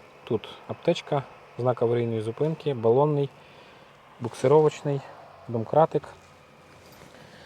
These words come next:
Ну і також має бути запасне колесо. Зараз подивимось. Да, запасне є. Теж нове.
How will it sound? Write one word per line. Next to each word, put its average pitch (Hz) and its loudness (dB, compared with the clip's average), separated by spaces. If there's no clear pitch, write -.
Ну 160 -2
і 180 -4
також - -4
має 131 -4
бути 120 -8
запасне 117 -8
колесо. 131 -6
Зараз - -8
подивимось. - -12
Да, 113 -12
запасне 127 -8
є. 156 -6
Теж - -2
нове. 165 2